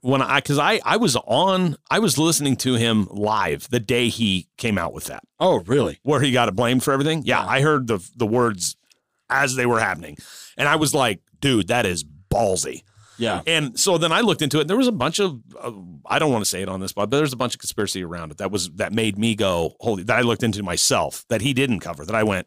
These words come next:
Speaker 1: "What is going on there?" It was just, it was just weird.
Speaker 2: Yeah.
Speaker 1: But it did, yeah, it happened. My, my uncle was up there. They knew people, I guess, or knew people of people.
Speaker 2: Yeah.
Speaker 1: And, you know, so I was like,
Speaker 2: I think the one thing you can say,
Speaker 1: Mm-hmm.
Speaker 2: and I think Alex Jones would agree with this,
Speaker 1: Yeah.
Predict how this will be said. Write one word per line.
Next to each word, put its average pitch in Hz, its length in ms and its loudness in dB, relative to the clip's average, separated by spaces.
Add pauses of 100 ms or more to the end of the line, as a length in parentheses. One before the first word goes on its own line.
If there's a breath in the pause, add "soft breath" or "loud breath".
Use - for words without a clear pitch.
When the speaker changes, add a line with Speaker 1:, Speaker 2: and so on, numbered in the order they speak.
(120)
Speaker 1:
"What - 160 -2
is 165 80 0
going 120 180 0
on 87 140 0
there?" 82 320 -10
It 170 200 0
was 196 160 2
just, - 420 2
it - 80 -8
was 160 120 0
just 135 160 -2
weird. 67 160 -12 (320)
Speaker 2:
Yeah. 113 160 0
Speaker 1:
But 180 180 0
it 170 140 2
did, 160 200 -2
yeah, 117 160 2
it - 80 -6
happened. 151 360 2
My, 120 120 4
my 104 400 0
uncle 117 240 0
was 110 100 2
up 110 140 -2
there. 107 260 0 (840 loud breath)
They 117 160 0
knew 110 160 4
people, 107 440 0 (280)
I 113 120 -4
guess, 110 440 0
or 123 80 2
knew 123 160 4
people 113 320 0
of 113 180 0
people. 110 420 -2 (200)
Speaker 2:
Yeah. 101 280 -2 (140)
Speaker 1:
And, 110 120 -20 (200)
you 113 140 -10
know, - 160 -12
so 131 180 0
I 117 80 4
was 110 140 0
like, 90 200 -2
Speaker 2:
I 160 120 -2
think 196 180 0
the 147 100 2
one 165 220 4
thing 170 160 4
you 160 140 2
can 139 120 2
say, 101 380 -2 (240)
Speaker 1:
Mm-hmm. 110 160 -2 (540)
Speaker 2:
and 120 100 2
I 117 60 4
think 127 180 4
Alex 113 240 2
Jones 110 260 2
would 104 120 2
agree 101 180 2
with 90 120 0
this, 64 220 -12
Speaker 1:
Yeah. 85 180 -6